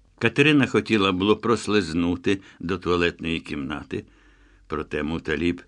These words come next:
притримав її за лікоть, і Катерина зашарілася, щоки взялися легеньким рум'янцем, лиш під очима темніли чорні западини.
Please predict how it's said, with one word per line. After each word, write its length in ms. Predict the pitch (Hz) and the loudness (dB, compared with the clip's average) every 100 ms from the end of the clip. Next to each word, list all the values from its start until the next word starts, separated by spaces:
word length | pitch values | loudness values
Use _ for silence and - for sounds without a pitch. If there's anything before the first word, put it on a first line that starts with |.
| _ _ | _ _
притримав 800 | - 92 85 - 90 95 95 95 | -6 -4 -4 -2 2 2 2 2
її 200 | 101 101 | 2 2
за 180 | 98 107 | 2 2
лікоть, 440 | 104 107 101 92 - _ _ _ _ - | 2 0 -2 -6 -8 _ _ _ _ -4
і 140 | 95 | -4
Катерина 680 | 95 95 - 107 104 107 107 - _ | 0 0 2 4 6 4 2 -4 _
зашарілася, 1040 | 82 82 110 - 98 98 101 101 - 104 110 _ _ _ _ | -2 2 2 4 4 4 2 2 2 0 0 _ _ _ _
щоки 460 | - 147 160 104 | -2 0 0 0
взялися 540 | 92 80 90 87 - 85 | 0 2 2 2 0 0
легеньким 600 | 85 76 82 85 90 80 | 0 0 0 -2 -2 0
рум'янцем, 760 | 82 87 80 104 123 - 117 120 - _ _ _ _ - | 0 0 2 2 2 2 -2 -2 -10 _ _ _ _ -2
лиш 220 | 104 104 | -2 -2
під 240 | - 113 | 2 2
очима 400 | 98 - 110 113 | 2 2 4 4
темніли 560 | - 90 90 98 95 92 | 4 2 4 4 2 0
чорні 440 | - 90 82 85 | 0 0 2 0
западини. 720 | 80 85 - 71 67 64 64 | 0 -4 -4 -6 -6 -10 -12